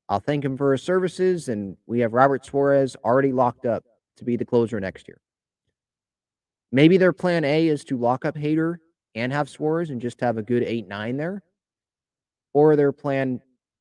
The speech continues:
was all along, like it seems like most of us think it is, was they're okay. They're resigned to the fact Hader will walk. They're gonna engage with Hader in extension talks here,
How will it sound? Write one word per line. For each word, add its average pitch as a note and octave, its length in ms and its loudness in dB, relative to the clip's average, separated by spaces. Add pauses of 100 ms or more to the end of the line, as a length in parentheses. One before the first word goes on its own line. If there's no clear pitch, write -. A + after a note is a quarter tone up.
(220)
was B2 380 2
all B2 180 2
along, A#2 500 -2 (140)
like G#2+ 160 -4
it - 140 -10
seems G3+ 280 -4
like C3+ 180 0
most D3 300 0
of B2 80 0
us A2 120 -6
think G#2+ 220 -10
it G2+ 80 -6
is, G#2 300 -4 (580)
was A#2 500 0 (100)
they're B2+ 220 2
okay. D3+ 480 0 (380)
They're A#2 100 -4
resigned C3+ 320 -4
to B2+ 40 -4
the B2+ 80 -4
fact B2 360 -6
Hader B2+ 220 -4
will A2 160 -4
walk. C#3 420 0 (680)
They're D#3 100 4
gonna F#3+ 160 4
engage D#3 480 0
with A#2+ 100 -2
Hader A2+ 360 -2
in F#2+ 160 -10
extension C3 500 -8
talks F#2+ 320 -8
here, G#2 300 -6